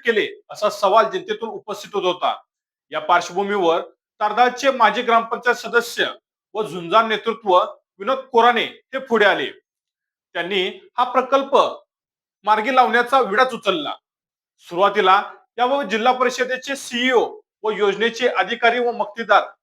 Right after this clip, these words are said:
यांच्याशी चर्चा केली, पण याला यश न मिळाल्याने अखेर त्यांनी अन्नत्याग आंदोलन केले. त्यामुळे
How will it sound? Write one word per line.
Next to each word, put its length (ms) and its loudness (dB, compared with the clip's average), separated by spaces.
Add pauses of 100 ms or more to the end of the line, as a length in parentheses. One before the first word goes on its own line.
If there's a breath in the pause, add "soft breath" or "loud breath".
(120)
यांच्याशी 400 -2
चर्चा 340 0
केली, 280 -4 (580)
पण 100 -8
याला 480 4 (280)
यश 240 -2
न 180 2
मिळाल्याने 460 2 (460)
अखेर 300 0
त्यांनी 280 0
अन्नत्याग 500 0
आंदोलन 340 2
केले. 280 -8 (880)
त्यामुळे 420 0